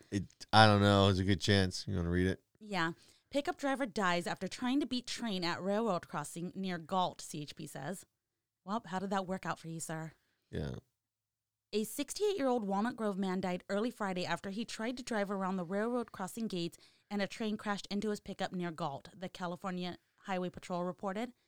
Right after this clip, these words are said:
Speaker 2: The fatal crash
Speaker 1: Stupid is as
Speaker 2: Yeah.
Speaker 1: stupid does.
Speaker 2: The fatal crash was reported about twelve fifteen A M on Spring Street, where the wreckage was found just east of Saddle Crest Circle and west of Highway ninety-nine in Sacramento County.
Speaker 1: That's twelve o'clock at night.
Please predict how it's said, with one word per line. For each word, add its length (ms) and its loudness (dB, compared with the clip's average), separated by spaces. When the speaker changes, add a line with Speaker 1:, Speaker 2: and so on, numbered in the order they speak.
Speaker 2:
The 80 -6
fatal 240 2
crash 260 0
Speaker 1:
Stupid 280 6
is 300 6
as 100 0
Speaker 2:
Yeah. 160 0
Speaker 1:
stupid 320 0
does. 380 4
Speaker 2:
The 80 4
fatal 240 2
crash 260 0
was 140 -4
reported 360 -4
about 220 -2
twelve 260 -2
fifteen 400 -4
A 160 -2
M 200 -2
on 160 -2
Spring 300 -4
Street, 280 -8
where 160 -2
the 100 -4
wreckage 380 -4
was 160 -8
found 400 -4
just 460 -4
east 280 -6
of 120 -8
Saddle 480 -4
Crest 300 -6
Circle 400 -6
and 160 0
west 240 2
of 100 -4
Highway 300 0
ninety-nine 480 -2
in 140 -6
Sacramento 480 -4
County. 300 -6
Speaker 1:
That's 320 12
twelve 260 12
o'clock 260 10
at 140 6
night. 400 6